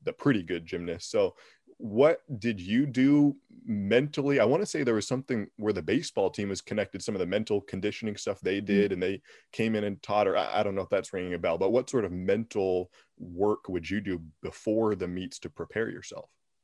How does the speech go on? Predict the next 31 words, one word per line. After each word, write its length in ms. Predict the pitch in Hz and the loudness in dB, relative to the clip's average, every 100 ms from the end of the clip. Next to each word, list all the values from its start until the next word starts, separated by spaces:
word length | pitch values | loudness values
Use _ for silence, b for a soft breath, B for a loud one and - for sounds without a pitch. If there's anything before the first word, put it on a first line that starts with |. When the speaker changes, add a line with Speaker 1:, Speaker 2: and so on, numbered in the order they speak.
| _ _ _ _ | _ _ _ _
Speaker 2:
Yeah, 300 | 208 214 180 | 6 8 8
so 500 | - - 220 220 214 208 _ _ | 4 6 8 8 6 4 _ _
that's 760 | 208 220 240 254 - - - - - | 2 6 6 4 -4 -6 -6 -2 4
<laughs> 140 | 214 | 8
a 180 | 247 - - | 8 6 -2
great 200 | 220 247 | 2 4
question, 360 | 220 208 - 247 | 6 4 6 6
because 420 | 233 220 196 185 | 6 6 4 4
for 100 | 220 | 4
me, 560 | 196 185 190 214 220 214 | 6 6 6 6 6 4
the 120 | 190 180 | 0 0
mental 280 | 175 175 | 0 -2
side 200 | 180 180 | -2 0
of 60 | 180 | 2
gymnastics 580 | 185 175 175 185 185 - | 2 2 0 -4 -4 0
was 520 | 175 170 160 160 - _ _ _ _ - | 2 4 4 2 -6 _ _ _ _ -8
the, 460 | 180 165 202 202 202 - | -4 4 6 8 8 10
it 60 | |
was 100 | 220 | 10
my 100 | 214 | 10
biggest 300 | 196 185 185 - | 6 4 2 -4
obstacle. 800 | 156 - 170 _ _ - 165 160 _ _ | -4 -4 -6 _ _ 0 0 0 _ _
Um, 580 | - 175 175 170 165 170 - | -2 2 2 4 2 0 0
I 120 | 180 | 0
struggled 520 | 185 - - 185 185 | 0 0 2 4 4
with, 160 | 185 180 - _ - | 0 -2 -8 _ -2
like, 180 | 170 - | -2 0
mental 340 | - 180 185 185 | 2 2 4 2
blocks 380 | 185 175 - | 2 0 -2
and 120 | 165 165 - | -2 -2 0
fears 500 | 180 175 170 165 | 4 4 4 -2